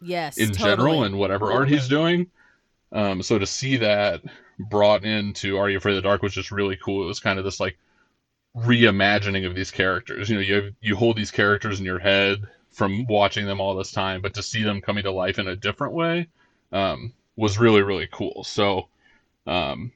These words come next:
Speaker 2: you know, it was finding Brett there, and then it was just one day earlier this year in his Instagram stories, it was like, "Hey,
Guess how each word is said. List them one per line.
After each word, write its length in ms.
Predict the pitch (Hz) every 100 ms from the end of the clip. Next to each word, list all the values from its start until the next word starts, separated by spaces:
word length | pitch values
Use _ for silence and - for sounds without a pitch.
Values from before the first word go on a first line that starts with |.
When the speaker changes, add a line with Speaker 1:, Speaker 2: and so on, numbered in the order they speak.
| _
Speaker 2:
you 140 | 113 101
know, 120 | 92
it 40 |
was 140 | 98 -
finding 380 | 135 139 135
Brett 180 | 113 107
there, 220 | 151 175 135
and 120 | 117
then 160 | 117 113
it 80 | 113
was 120 | 110
just 420 | 110 - - - _ _ _
one 520 | 101 110 110 110 107 - _ _ _
day 300 | 101 104 107
earlier 360 | 104 107 107 104
this 220 | 101 101
year 360 | 104 117 113 - _ _ _
in 80 | 101
his 140 | 104 104
Instagram 480 | 185 151 110 104
stories, 320 | - 107 104 107
it 40 |
was 100 | 98
like, 140 | 95 -
"Hey, 500 | 147 139 113 110